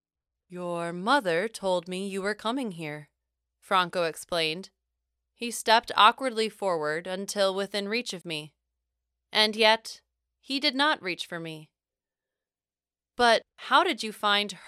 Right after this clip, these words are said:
her?" I demanded. "Her number was in my phone," he said. "Remember?" You used it to call her at the Denali Visitor Center. When I saw your email,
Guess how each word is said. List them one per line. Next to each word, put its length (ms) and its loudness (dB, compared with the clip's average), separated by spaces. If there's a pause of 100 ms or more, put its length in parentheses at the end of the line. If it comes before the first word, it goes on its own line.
her?" 440 -2 (260)
I 140 4
demanded. 560 -2 (680)
"Her 440 -4
number 480 0
was 240 -6
in 100 -2
my 200 -2
phone," 480 -4 (420)
he 160 -10
said. 440 -2 (600)
"Remember?" 640 -6 (460)
You 220 -2
used 460 -6
it 160 0
to 80 -4
call 320 2
her 260 0
at 140 -2
the 100 -2
Denali 500 0
Visitor 400 -2
Center. 500 -6 (680)
When 220 0
I 160 2
saw 320 4
your 260 -2
email, 580 -2